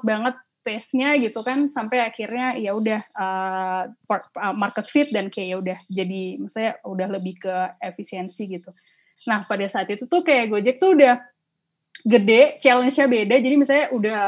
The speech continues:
product market, market fit, udah, ya udah menuju hyper growth lah, kayak fokusnya, kayak targetnya udah gede, terus kayak orang-orang pinternya juga udah makin banyak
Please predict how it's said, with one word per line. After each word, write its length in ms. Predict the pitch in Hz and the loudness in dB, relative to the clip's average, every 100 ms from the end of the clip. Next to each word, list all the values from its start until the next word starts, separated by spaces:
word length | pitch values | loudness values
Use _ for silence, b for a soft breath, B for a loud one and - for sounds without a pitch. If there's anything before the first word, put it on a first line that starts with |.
| 185 | -2
product 320 | - 202 202 190 | -6 -8 -6 -6
market, 320 | 190 202 190 - | -6 -6 -10 -10
market 340 | 208 196 190 - | -6 -6 -6 0
fit, 240 | 330 339 | 2 2
udah, 400 | 233 202 190 190 - | -4 -2 -2 -4 2
ya 160 | 262 | 4
udah 120 | 277 247 | 6 4
menuju 320 | 226 220 208 | 0 -4 -4
hyper 320 | 214 202 214 | -4 -4 -4
growth 240 | 208 220 269 | -2 -2 0
lah, 160 | 311 | -2
kayak 240 | 285 196 202 | -2 -4 -4
fokusnya, 400 | 190 208 - 208 | -6 -8 -10 -10
kayak 120 | 190 | -10
targetnya 360 | 185 190 185 208 | -10 -10 -8 -8
udah 100 | 202 190 | -8 -8
gede, 300 | 190 208 208 208 - | -6 -4 -4 -6 -10
terus 160 | 202 | -16
kayak 200 | - - B B B B - | -14 -14 B B B B -4
orang-orang 400 | 220 208 208 214 | -2 0 -2 -2
pinternya 400 | 214 214 226 247 233 | -4 -4 0 2 2
juga 240 | 220 214 | 0 0
udah 60 | 208 208 | -2 -4
makin 160 | 220 | -4
banyak 400 | 208 208 233 247 | 0 0 0 -2